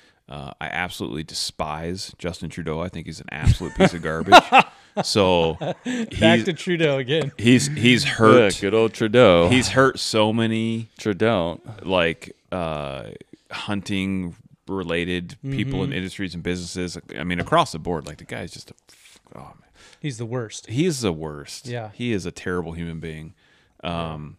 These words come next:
Speaker 1: so, you know, going up there and spending some money, if these guys are, if these guys are, you know, like, seem like good guys and, and the, and the hunt goes well, uh, they have other hunts as well. So I might go up in the fall.
Speaker 2: Yeah.
Speaker 1: I don't know.
Speaker 2: You probably wanna find out about the draws first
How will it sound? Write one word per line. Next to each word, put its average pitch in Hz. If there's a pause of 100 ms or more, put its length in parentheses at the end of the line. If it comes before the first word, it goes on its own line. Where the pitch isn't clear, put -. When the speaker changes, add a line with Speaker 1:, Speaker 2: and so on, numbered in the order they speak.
(160)
Speaker 1:
so, 123
you 107
know, 107
going 113
up 101
there 110
and 104
spending 101
some 90
money, 131 (1120)
if 90
these 95
guys 92
are, 90 (260)
if 90 (180)
these 90
guys 95
are, 92 (100)
you 85
know, 87
like, 85
seem 90
like 85 (180)
good 92
guys 107
and, 80
and 82
the, 71
and 82
the 85
hunt 92
goes 87
well, 87 (420)
uh, 80
they 80
have 87
other 85
hunts 85
as 76
well. 107
So 87
I 87
might 98
go 95
up 90 (180)
in 85
the 90
fall. 139
Speaker 2:
Yeah. 113
Speaker 1:
I 87
don't 95
know. 101
Speaker 2:
You 139
probably 160
wanna 160
find 143
out 135
about 131
the 135
draws 127
first 123